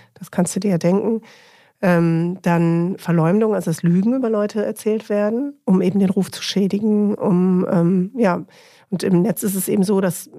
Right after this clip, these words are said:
sowas verbreitet sich schnell und man kriegt es auch ganz schlecht wieder raus. Das heißt, für die Betroffenen ist das dann, du gu-, ein Arbeit-, neuer Arbeitgeber googelt dich dann irgendwie ein,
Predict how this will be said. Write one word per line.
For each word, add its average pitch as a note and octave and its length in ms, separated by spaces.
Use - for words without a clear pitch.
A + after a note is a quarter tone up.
sowas F#3 460
verbreitet E3+ 480
sich - 180
schnell G3+ 380
und G3+ 120
man E3+ 100
kriegt - 240
es - 160
auch - 200
ganz F3+ 320
schlecht - 320
wieder G3+ 140
raus. F#3+ 280
Das F#3 140
heißt, F3 240
für - 140
die F3+ 80
Betroffenen F#3+ 540
ist - 160
das F3 140
dann, F3+ 320
du F#3 100
gu-, F#3+ 380
ein G3 240
Arbeit-, F#3 260
neuer F#3 220
Arbeitgeber G3 580
googelt F#3+ 340
dich G3+ 140
dann G3 220
irgendwie G3+ 360
ein, G3 200